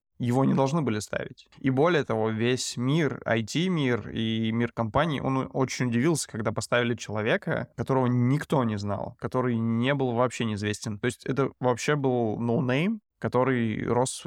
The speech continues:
только в компании и никуда из компании не уходил. И он сделал из Microsoft, который был таким, типа, полностью бюрократизированным, э, который был такой evil, evil company. То есть, на самом деле, если мы вспомним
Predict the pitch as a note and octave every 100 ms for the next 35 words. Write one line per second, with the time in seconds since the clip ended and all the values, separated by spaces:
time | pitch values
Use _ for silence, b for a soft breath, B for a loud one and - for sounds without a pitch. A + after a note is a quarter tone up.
0 | - A#2+ A#2 - - G2+ G#2 - G#2 -
1 | _ - - A#2+ A2+ A2+ A#2 A#2 A#2+ A#2
2 | A#2+ A#2+ A#2+ A2+ A2+ A2+ A#2 A#2 A2 A2
3 | G#2 G2+ - - C3+ C3+ C#3+ B2 A#2+ C#3+
4 | C3+ B2+ - B2+ C3+ C3 C3 C#3 C3+ -
5 | - B2 A#2+ A#2 A#2+ A#2+ - A2+ B2 A#2
6 | G#2+ - G#2+ G#2 - - _ - C#3+ C#3
7 | B2 - A#2+ A2+ A#2 A#2+ A#2 B2 C#3 C3+
8 | A#2+ A2+ G#2+ G#2+ G2+ G#2+ G#2 G#2+ A2 G#2
9 | A#2+ A#2+ A2+ A#2+ A2+ A2+ G#2+ - C3+ C3
10 | B2+ - B2+ B2+ - F3 G#3+ D3 A#2 A2+
11 | A#2+ A#2 B2+ B2 A#2+ A2+ A#2+ A#2+ - B2+
12 | A#2+ A2